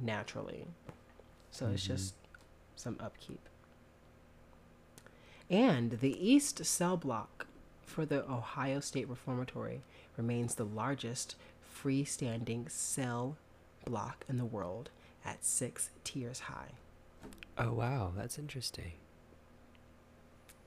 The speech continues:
Speaker 1: And so now I have a really fun fact for you, Justin. Do you watch movies at all? Do you like to watch movies?
Speaker 2: Every once in a while.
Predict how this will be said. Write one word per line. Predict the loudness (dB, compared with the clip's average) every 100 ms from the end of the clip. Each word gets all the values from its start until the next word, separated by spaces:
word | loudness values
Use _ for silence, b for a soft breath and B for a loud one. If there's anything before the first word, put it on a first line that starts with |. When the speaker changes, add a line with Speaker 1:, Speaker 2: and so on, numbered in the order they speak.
| B B B B
Speaker 1:
And | 0
so | 2 2
now | 2 2 2
I | 4
have | 4
a | 4
really | 4 4 2
fun | 0 0 2 2 -2 -6 -6
fact | -6 -8
for | -12
you, | -10 -10 -10
Justin. | -10 -12 -10 -8 -10 B B -2
Do | 2
you | 4
watch | 4 4 2
movies | 2 2 0 0
at | 0
all? | -2 -4 -10 -14 -4
Do | 0
you | 2
like | 2
to | 0
watch | 0 0
movies? | 0 -2 -4 -14 -20 -20 -20 -20 -20 -20 -20 -20 -20 -20 -20 -20 -20 -20 -20 -20 -20 -20 -20 -20 -20 -20 -20 -16 6
Speaker 2:
Every | 10 10
once | 10 8 4
in | 4
a |
while. | 2 0 0